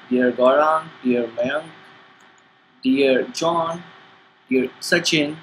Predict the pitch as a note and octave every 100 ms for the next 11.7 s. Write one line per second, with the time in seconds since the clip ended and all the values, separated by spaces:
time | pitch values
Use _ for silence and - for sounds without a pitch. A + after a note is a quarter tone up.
0 | - - _ _ B2+ C3 B2+ C3 C#3 C3+
1 | A#2+ - - - - - - - D#3+ E3+
2 | E3+ F#3 F3 E3+ D#3 D#3+ D3 C#3+ D#3 D#3+
3 | D3 B2 B2+ C#3 F3+ G3+ - - - -
4 | - - F3 F3 E3+ - - F3+ E3+ -
5 | - - _ - - D3 C#3+ E3+ G3 -
6 | F3 D#3 D#3+ F3 - - - _ - C#3
7 | C#3 C3 B2+ D3 D3 D3+ D3+ - - E3+
8 | E3 D3+ - - - - _ _ D3 D#3
9 | B2+ G#2 - - - - - - C3+ C#3+
10 | D#3+ E3+ E3+ E3 D3+ D3+ D3+ D3+ D3 C#3+
11 | - C3 C3 D3+ D3+ A#2+ B2